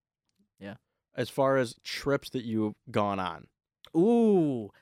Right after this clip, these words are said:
Speaker 2: I
Speaker 1: this
Speaker 2: know
Speaker 1: is a
Speaker 2: you've
Speaker 1: good
Speaker 2: had some,
Speaker 1: one.
Speaker 2: I know you've had some big ones because you also had the interview with, with, uh, Jay Williams too, which was,
Speaker 1: I
Speaker 2: was
Speaker 1: did.
Speaker 2: huge.
Speaker 1: I did. Jay Williams, great guy.
Speaker 2: What was your, what was your most memorable or favorite trip you took at the reporting wise?
Speaker 1: Oh, man. There's a lot one,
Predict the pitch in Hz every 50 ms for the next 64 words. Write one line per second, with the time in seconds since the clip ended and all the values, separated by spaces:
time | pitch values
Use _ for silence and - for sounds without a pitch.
0 | _ _ _ - - - - 123 127 139 139 143 139 - 165 - 143 - - -
1 | 147 - 120 123 123 127 135 143 143 131 139 147 143 - - 139 120 127 143 147
2 | 127 117 110 101 92 90 90 101 - 113 107 98 110 120 123 131 123 - 131 127
3 | 123 120 120 123 120 120 117 107 110 117 117 113 110 101 - - - 123 113 107
4 | - - 113 107 101 98 95 95 95 110 107 107 107 113 113 110 107 98 90 87
5 | - - - 127 110 101 95 90 - - 92 90 - - - - 151 151 147 165
6 | 160 147 131 113 110 127 139 139 143 135 120 113 135 143 151 156 156 151 147 143
7 | 139 127 - 139 135 131 - 131 123 120 120 120 113 117 127 123 123 123 117 110
8 | 123 123 110 - - 131 127 131 123 117 123 117 120 120 120 110 - 120 117 113
9 | 113 117 110 107 113 110 107 95 - - 113 104 98 104 98 - - - 107 -
10 | 104 95 - - 101 92 - 92 - - 98 98 90 - - 101 95 92 90 87
11 | 87 85 82 76 73 - - - - _ _ _ _ - - - - - - _
12 | _ _ _ _ _ _ _ _ _ - 156 180 202 214 185 151 143 151 156 160
13 | 196 147 147 139 127 113